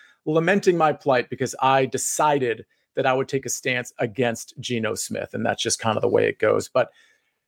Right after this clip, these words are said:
okay, before we get to the F F T D F S winner and before we get to the early look, let's take a quick look. We don't do a lot of showdown stuff. I figured, why not? Since Mike had a share of first place, let's bring up Mike's, uh, Monday Night Football showdown lineup.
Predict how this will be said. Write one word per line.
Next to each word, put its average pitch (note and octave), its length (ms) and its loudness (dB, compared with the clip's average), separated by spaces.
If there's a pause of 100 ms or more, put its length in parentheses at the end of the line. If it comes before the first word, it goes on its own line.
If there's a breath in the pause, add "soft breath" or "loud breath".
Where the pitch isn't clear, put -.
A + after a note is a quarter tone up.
(140)
okay, - 320 2 (120)
before F#3 300 2
we D4 100 0
get C#4+ 120 0
to A3+ 80 -6
the G3 200 0
F F#3+ 120 2
F G3+ 140 0
T G3+ 140 -2
D F3 180 2
F D#3+ 140 2
S D#3 180 0
winner D#3 160 2
and D3 100 0
before C3 220 0
we D3+ 80 -4
get D3+ 160 0
to D3 100 -4
the C3+ 140 -4
early C3 220 2
look, C3 360 0 (100)
let's F3+ 340 0
take E4 260 -2
a D#4 60 0
quick A3 280 -2
look. D#3 220 2
We D#3 60 0
don't G3 180 2
do A#3 100 2
a - 20 6
lot F#3 140 4
of E3+ 80 0
showdown D#3+ 380 2
stuff. B2+ 280 -2
I D#3 80 4
figured, D#3 440 2 (800)
why E3 220 2
not? D3 180 2
Since C#3 220 -2
Mike D3 280 2 (360 loud breath)
had - 160 2
a C3 40 0
share D3 240 2
of C#3 120 -4
first D3+ 260 0
place, D3+ 260 0
let's C3+ 180 -4
bring D3+ 220 0
up C#3+ 200 0
Mike's, C#3 380 -2
uh, C#3 200 2
Monday C#3 240 2
Night C#3 240 0
Football C#3 340 0
showdown D3+ 420 -2
lineup. A1+ 280 -6